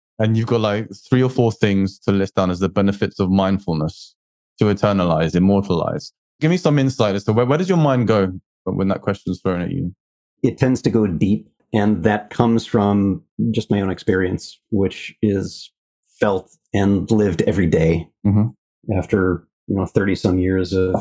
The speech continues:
Speaker 2: practice and many, many years of teaching and, and being a trainer, mentor.
Speaker 1: And amazing conversations with these amazing experts,
Speaker 2: Yeah.
Speaker 1: right? That, that every time
Speaker 2: Yes.
Speaker 1: you get the fortunate experience of, like, "Oh, that's another gem, and that's another gem." And perhaps sometimes you don't even realize it, but there's just, like,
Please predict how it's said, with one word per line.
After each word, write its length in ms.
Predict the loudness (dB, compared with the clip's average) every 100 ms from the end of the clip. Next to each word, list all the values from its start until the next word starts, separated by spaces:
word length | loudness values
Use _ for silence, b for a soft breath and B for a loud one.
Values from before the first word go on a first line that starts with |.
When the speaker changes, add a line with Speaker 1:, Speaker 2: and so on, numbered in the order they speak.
| -4
Speaker 2:
practice 580 | -2 -2 -2 -2 -2 0
and 320 | 2 2 0
many, 160 | 0
many 140 | 0 -2
years 220 | -2 -4
of 100 | -6 _
teaching 520 | -6 -4 -2 -2 -2
and, 340 | -2 -2 -4 -8 -10
and 200 | -8 -6
being 200 | -8 -12
a 40 |
trainer, 360 | -12 -8 -8 -10 _ -12
mentor. 500 | -8 -6 -8 -8 -4
Speaker 1:
And 160 | -2 0
amazing 340 | 2 2 0
conversations 760 | 0 0 2 0 -2 -2 0 0
with 140 | -2 -2
these 300 | -4 -4 -2
amazing 400 | 0 0 -2 -4
experts, 460 | -4 -4 -4 -2 -4
Speaker 2:
Yeah. 40 | -4
Speaker 1:
right? 120 | -2
That, 180 | -2 -2
that 180 | -4 -2
every 180 | -4 -2
time 340 | -2 0 -2
Speaker 2:
Yes. 160 | -6 _ -2
Speaker 1:
you 140 | 0
get 140 | 2 0
the 80 | -2
fortunate 540 | 0 0 0 0 0
experience 720 | -4 -4 0 0 0 -2 -4
of, 80 | -4
like, 160 | -2 0
"Oh, 160 | 0 0
that's 160 | 0
another 220 | 0 0 -2
gem, 280 | -2 -2
and 100 | -2
that's 140 | -4 -4
another 180 | -4 -4
gem." 360 | -4 -6 -6 -10 _ -2
And 100 | 0
perhaps 300 | 0 0 0
sometimes 280 | 2 2 2
you 60 |
don't 100 | 2
even 240 | 2 2 2
realize 500 | 2 0 0 -2 -4
it, 180 | -4 -2
but 200 | -2 -2
there's 180 | -4 -6
just, 180 | -4
like, 240 | 0 0